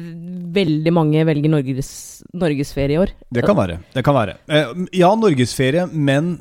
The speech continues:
Speaker 2: med base hjemme. For det er jo det vi har, og det føler jeg at det er mange som har. Det er sånn, ja, vi skal bare en liten tur hit, vi skal bare en liten tur dit, og så, så er man mye hjemme.
Speaker 1: Mm.
Speaker 2: Jeg tenker, det er jo fint. Tross alt så har jo Norge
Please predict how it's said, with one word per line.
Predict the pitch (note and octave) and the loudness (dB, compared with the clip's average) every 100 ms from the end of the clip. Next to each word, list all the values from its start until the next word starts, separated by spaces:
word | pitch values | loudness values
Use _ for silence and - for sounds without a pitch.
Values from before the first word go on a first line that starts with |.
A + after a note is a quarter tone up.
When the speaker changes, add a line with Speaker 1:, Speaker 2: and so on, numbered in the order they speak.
| - | -6
Speaker 2:
med | D#3+ D3 | -4 2
base | D3 G#2+ - C#3 | 2 2 0 2
hjemme. | C3 G#2 F3+ - _ _ _ _ _ _ _ - | 2 2 0 -2 _ _ _ _ _ _ _ -2
For | |
det | E3 | 4
er | E3 | 4
jo | C#3 | 4
det | B2+ | 4
vi | A2 | 4
har, | A#2 D#3+ - | 4 2 0
og | C#3 C#3 | -2 0
det | C#3 | 0
føler | E3+ A#2 | 0 0
jeg | A2+ | 0
at | C#3 | 0
det | |
er | C3+ | 0
mange | A2+ | 0
som | G2+ B2+ | -2 -2
har. | B2 | 0
Det | C#3 | 0
er | C3+ | -2
sånn, | C#3 - | -4 -2
ja, | C#3+ | -2
vi | E3 | -2
skal | - E3+ | -4 -2
bare | D#3 C3 | 0 0
en | D3+ | 0
liten | C3+ A2 B2+ | -2 -2 -2
tur | - B2+ | 0 0
hit, | B2+ G3+ - | -2 -6 -10
vi | D3 | -12
skal | - D3+ | -6 -2
bare | C#3+ C#3+ | -2 -2
en | |
liten | C#3+ B2 B2+ | -4 -4 -2
tur | B2 A#2+ | 2 2
dit, | C3 F3+ - | 2 -2 -10
og | - C#3+ | -4 -4
så, | - C#3 B2 B2 B2 A#2+ | -2 0 4 6 4 2
så | C3+ - | -2 -2
er | A#2 A2+ | 0 2
man | B2+ | 2
mye | A#2+ A2+ | 2 2
hjemme. | B2+ A2 A#2 G3 G3 | 2 0 -2 -4 -4
Speaker 1:
Mm. | F3 A2+ | -4 -4
Speaker 2:
Jeg | D#3 | -2
tenker, | E3 C3+ C#3+ | 0 0 2
det | D3 | 6
er | D3+ | 4
jo | |
fint. | - F#3 G3+ - - F#3+ - - - | 4 0 -2 -12 -14 -12 -12 -16 -2
Tross | E3 E3+ F3 | 0 4 2
alt | F3 | 0
så | - E3+ | -2 0
har | D3 C3 | 2 2
jo | C#3+ | 2
Norge | D3+ B2+ C3 | 0 0 0